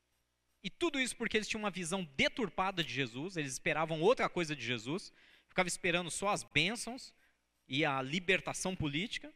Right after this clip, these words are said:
mas não reconheciam que ele era a própria vida eterna. E nós vemos também que eles foram céticos quanto ao testemunho dos seus próprios irmãos. Muitas vezes, em comunhão, nós não valorizamos o testemunho uns dos outros.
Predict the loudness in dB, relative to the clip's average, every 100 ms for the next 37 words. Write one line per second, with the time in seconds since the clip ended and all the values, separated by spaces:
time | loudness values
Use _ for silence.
0 | _ -2 0 0 -2 -2 -4 -4 -4 -4
1 | -4 -18 -2 0 2 0 0 -2 2 0
2 | 2 0 0 0 0 -2 -4 -6 -16 _
3 | _ _ _ _ _ _ _ -2 0 0
4 | -2 -4 -2 0 0 0 -2 -2 -2 -2
5 | -2 0 0 0 -2 -6 -4 -4 -4 -4
6 | -4 -2 0 -2 -2 -2 -4 -4 2 2
7 | 2 -4 0 2 2 -2 -16 -2 0 2
8 | 2 0 -2 -2 -4 -4 -4 -2 4 6
9 | 6 4 -2 -12 _ _ 0 0 0 0
10 | 0 2 -2 -2 -4 -4 -4 -4 -6 -6
11 | -4 -4 -2 -4 -4 -6 -2 -2 -4